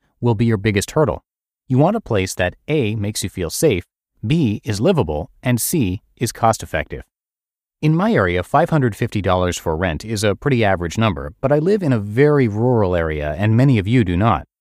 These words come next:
Take your time and be creative, and realize this is a temporary sacrifice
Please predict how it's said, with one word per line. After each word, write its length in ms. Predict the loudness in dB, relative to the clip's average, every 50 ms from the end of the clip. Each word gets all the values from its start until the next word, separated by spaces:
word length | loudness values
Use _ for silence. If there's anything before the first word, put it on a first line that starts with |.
| _ _ _ _ -2
Take 160 | -2 0 0 0
your 100 | -2 -4
time 340 | -2 -2 -2 0 0 0
and 120 | -2 -2 -4
be 100 | -4 -6
creative, 520 | -2 0 0 2 2 2 2 0 -2 -6 _ _ _ _ _ _ -2
and 120 | 0 0
realize 420 | 2 4 4 4 4 4 2 0 0
this 200 | -2 -2 -2 -2
is 160 | -4 -2 -4
a 80 | -4 -4
temporary 580 | -4 -2 -2 -2 0 0 0 2 2 2 0
sacrifice 800 | 0 0 -2 -2 -2 -2 -4 -6 -6 -6 -6 -6 -6 -8 -10 -12